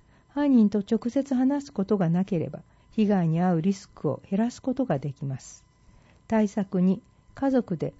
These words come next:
合言葉やルールを決める。ペットの名前、思い出の旅行先など合言葉を決めておくことは、オレオレ詐欺対策に有効です。また、大金を引き出す際は、家族に報告するなど、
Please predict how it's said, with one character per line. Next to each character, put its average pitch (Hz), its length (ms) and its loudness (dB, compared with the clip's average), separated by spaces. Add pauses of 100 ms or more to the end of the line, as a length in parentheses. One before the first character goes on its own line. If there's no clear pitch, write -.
合 233 180 0
言 254 300 -2
葉 160 120 0
や 147 140 0
ル 190 160 -4
ー 269 100 -2
ル 151 160 0
を 139 80 -6
決 - 180 -8
め 151 160 -2
る。 151 160 -14 (580)
ペ 240 120 2
ッ 233 40 0
ト 180 220 0
の 156 120 2
名 156 160 -2
前、 185 280 -2 (300)
思 220 340 8
い 233 60 2
出 220 140 4
の 208 200 6
旅 190 160 4
行 254 260 4
先 226 320 0
な 220 180 6
ど 160 160 -2
合 214 160 2
言 233 380 2
葉 151 240 -2
を 156 120 -12 (100)
決 185 100 2
め 214 160 8
て 220 140 2
お 202 100 4
く 196 140 -4
こ 185 160 -2
と 170 160 0
は、 113 120 -4 (600)
オ 208 160 4
レ 240 120 2
オ 247 120 2
レ 254 80 2
詐 254 200 -2
欺 190 160 -2
対 226 220 0
策 160 280 -6
に 156 260 -4
有 185 100 2
効 165 240 -6
で 147 140 -6
す。 - 180 -20 (340)
ま 185 120 0
た、 170 160 -4
大 240 320 0
金 247 260 4
を 247 40 4
引 233 60 0
き 240 200 -4
出 240 120 -2
す - 140 -16
際 170 240 -2
は、 139 120 -8 (520)
家 240 160 0
族 196 260 0
に 156 120 0
報 220 240 -2
告 240 260 -6
す 240 160 -6
る 240 100 2
な 226 160 2
ど、 - 100 -10